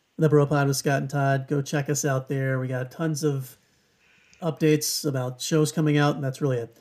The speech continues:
Um, but it's all very exciting, and we're glad that you're a part of it. If you've listened this far,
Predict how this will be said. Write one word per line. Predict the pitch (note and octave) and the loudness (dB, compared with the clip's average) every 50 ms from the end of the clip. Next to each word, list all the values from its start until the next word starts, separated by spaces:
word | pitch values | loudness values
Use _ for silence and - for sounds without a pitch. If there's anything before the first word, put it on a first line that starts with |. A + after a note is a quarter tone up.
| _ _ _ _ _ _ - | _ _ _ _ _ _ -2
Um, | E3+ D3 C#3+ C3+ C#3 C3+ C#3 C3 | 2 2 4 4 2 2 0 0
but | E3 D#3 | 0 0
it's | D#3 - | 2 2
all | G3+ F#3+ E3+ | 4 4 4
very | C#3+ F3 F3 E3 | 6 6 6 6
exciting, | D#3 C#3+ - - C#3 B2 A#2+ A#2+ A#2 A#2 - _ _ _ _ _ _ _ _ _ _ - | 4 4 2 0 -2 -2 -2 -6 -12 -14 -18 _ _ _ _ _ _ _ _ _ _ -12
and | D3 B2+ B2 | -10 -10 -6
we're | B2 C3 C3 | -6 -6 -6
glad | C3 C#3+ C#3 C3+ C3+ C3 | -4 0 0 0 0 0
that | C3+ - - | -2 -8 -8
you're | C3 | -8
a | B2 | -8
part | B2+ - D3 B2+ A#2+ A#2 | -8 -8 -8 -6 -6 -8
of | A2 | -10
it. | A2+ A2+ - - _ _ _ _ _ _ | -10 -14 -14 -20 _ _ _ _ _ _
If | - D#3+ - | -14 -6 -4
you've | D#3 C#3 B2+ | -4 -2 2
listened | C#3+ E3 D3+ - D#3 C#3+ C3+ | 2 2 2 2 0 0 -2
this | C3+ C3+ - | -2 -4 -4
far, | - C#3 B2+ B2 A#2+ B2 A#2+ | -6 -6 -6 -4 -6 -8 -10